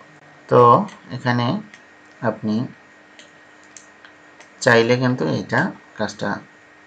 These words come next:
উম, প্রপোজ করতে পারেন। আমি এটা প্রপোজ করব, প্রপোজে চাপ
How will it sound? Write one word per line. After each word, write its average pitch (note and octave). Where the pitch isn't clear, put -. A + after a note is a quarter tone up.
উম, A2
প্রপোজ G#2+
করতে -
পারেন। G2
আমি C3
এটা -
প্রপোজ A#2+
করব, A2
প্রপোজে A#2+
চাপ G#2+